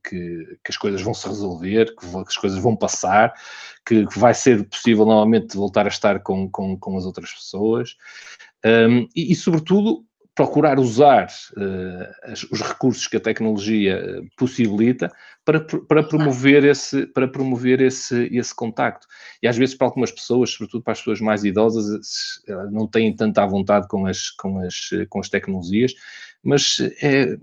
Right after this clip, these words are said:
precisam de se atirar e, e a tentar, tentar de alguma forma pedir ajuda para, para conseguir,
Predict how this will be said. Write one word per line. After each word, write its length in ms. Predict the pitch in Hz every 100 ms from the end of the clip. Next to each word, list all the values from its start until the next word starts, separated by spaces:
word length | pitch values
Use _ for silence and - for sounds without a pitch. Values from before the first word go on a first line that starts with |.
| _ _ _
precisam 320 | - 156 151
de 100 | 135
se 140 | -
atirar 400 | 147 127 117 147 139
e, 220 | 139 123
e 40 |
a 60 | 127
tentar, 440 | 127 123 127 127
tentar 340 | - 127 110 123
de 60 |
alguma 240 | 120 113 107
forma 320 | 107 127 113
pedir 260 | 110 123
ajuda 560 | 120 87 104 127 120 117
para, 360 | 117 120 120 110
para 240 | 123 120
conseguir, 760 | - 135 - 104 120 135 139